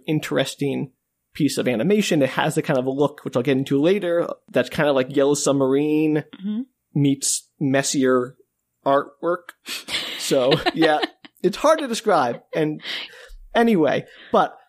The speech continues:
Speaker 1: I looked this up after I finished watching the movie, and it made everything make a lot more sense. I'm gonna share it with you now s-, to give you some context. So I found this quote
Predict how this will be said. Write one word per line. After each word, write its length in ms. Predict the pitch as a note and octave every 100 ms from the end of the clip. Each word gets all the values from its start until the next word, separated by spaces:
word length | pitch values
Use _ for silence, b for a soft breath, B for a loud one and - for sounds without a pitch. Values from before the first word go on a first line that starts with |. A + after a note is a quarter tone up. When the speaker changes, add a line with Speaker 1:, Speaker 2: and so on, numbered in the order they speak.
| _ _ -
Speaker 1:
I 160 | G3+
looked 220 | B3 B3+ A3
this 160 | G#3
up 200 | F#3 F3 -
after 320 | F3 F3 E3+
I 80 | E3
finished 320 | E3 D3 -
watching 240 | C#3+ -
the 80 | C#3
movie, 420 | C3+ C3 B2+ A#2+
and 140 | D3+ C3+
it 80 | C3
made 320 | C#3+ D#3+ D#3+
everything 440 | D#3+ D3 E3 E3 E3
make 120 | C#3+
a 60 | C3+
lot 240 | B2+ C3
more 100 | C#3
sense. 320 | B2+ - B2+ D3
I'm 60 |
gonna 100 | E3
share 140 | F3 F#3+
it 60 |
with 160 | D#3+ D#3+
you 80 | D3
now 460 | C#3 B2+ A#2+ A#2+
s-, 120 | A#2 -
to 140 | D3+
give 260 | C#3 D#3 C#3+
you 120 | C#3+
some 360 | - C#3+ B2+
context. 880 | B2+ - D#3+ B2 A#2 - - - -
So 140 | - C3
I 80 |
found 260 | B2+ E3+ F3
this 120 | E3
quote 280 | - F3+ D#3